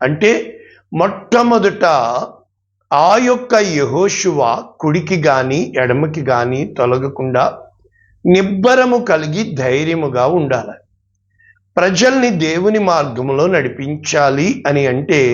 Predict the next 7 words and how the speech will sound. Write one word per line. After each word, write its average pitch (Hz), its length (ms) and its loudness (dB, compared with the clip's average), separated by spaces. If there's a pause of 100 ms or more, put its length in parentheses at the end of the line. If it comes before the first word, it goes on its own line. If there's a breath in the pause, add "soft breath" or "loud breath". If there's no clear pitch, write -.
(560 loud breath)
మొట్టమొదట 202 800 2
దేవుని 160 580 0
స్వరము 135 680 -2
అతను 139 300 -2
వినగలగాలి. 123 840 0 (760)
దేవుడి 233 580 2
ప్లానింగ్ 165 760 0